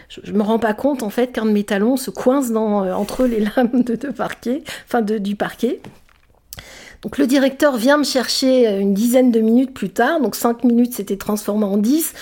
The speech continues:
donc j'avais eu le temps de partir, euh, vraiment dans des réflexions pas possibles. Donc il vient me chercher, j'étais, voilà, tout était parfait, quoi. Et puis là, je me lève, et puis, puis, puis, bah, le talon sort pas, quoi.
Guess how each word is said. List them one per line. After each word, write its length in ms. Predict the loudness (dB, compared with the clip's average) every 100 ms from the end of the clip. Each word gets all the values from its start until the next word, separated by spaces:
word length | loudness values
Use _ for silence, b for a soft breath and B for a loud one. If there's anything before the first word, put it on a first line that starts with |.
| B -6
donc 80 | -2
j'avais 220 | 2 4
eu 100 | 4
le 60 | 4
temps 300 | 2 4 4
de 180 | 2
partir, 680 | 0 -4 -4 -4 0 2 2
euh, 80 | 2
vraiment 300 | 2 4 2
dans 100 | 0
des 160 | 0
réflexions 460 | 2 0 -2 -2 0
pas 120 | 0
possibles. 540 | -2 -6 0 2 2 -2 B B B
Donc 180 | -2 2
il 80 | 4
vient 160 | 4
me 40 | 2
chercher, 720 | -2 -2 -2 0 2 4 2 2
j'étais, 560 | -2 -2 0 2 2
voilà, 220 | 2 0
tout 100 | -2 -12
était 140 | -6 -4
parfait, 540 | -4 -6 -2 0 0
quoi. 240 | 0 -2 -4 B B B B -12
Et 80 |
puis 160 | -6 0
là, 140 | 2
je 80 | 4
me 120 | 6 6
lève, 360 | 6 4 4
et 80 | 0
puis, 320 | -4 -8 -8
puis, 240 | -8 -12 -10
puis, 140 | -8
bah, 180 | -6 -6
le 60 | -8
talon 300 | -4 -2 -2
sort 220 | -4 -2
pas, 240 | 2 2
quoi. 220 | 0 -8